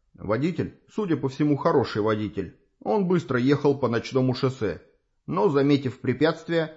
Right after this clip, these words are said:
плавно затормозил и остановился в метре от бутафорского шлагбаума. Водитель хороший, а боец никакой. Это сразу видно.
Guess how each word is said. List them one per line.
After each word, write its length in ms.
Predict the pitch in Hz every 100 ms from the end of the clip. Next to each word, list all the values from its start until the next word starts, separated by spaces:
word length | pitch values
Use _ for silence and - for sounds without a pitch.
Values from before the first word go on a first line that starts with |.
| -
плавно 400 | 175 196 190 165
затормозил 640 | 135 127 135 143 143 180 165
и 160 | -
остановился 680 | 202 - 147 143 160 170 151
в 100 | 135
метре 360 | 147 160 156 151
от 220 | 127 127
бутафорского 680 | 131 135 131 135 131 131
шлагбаума. 680 | 131 139 131 120 107 95 87 - _ _ _ _ _
Водитель 540 | - - 147 190 196 165
хороший, 560 | - 135 139 - 156 -
а 100 | 175
боец 440 | 165 135 127 -
никакой. 600 | 135 135 143 127 98 87 _ -
Это 260 | - 160 143
сразу 360 | 143 127 104
видно. 420 | 104 104 87 90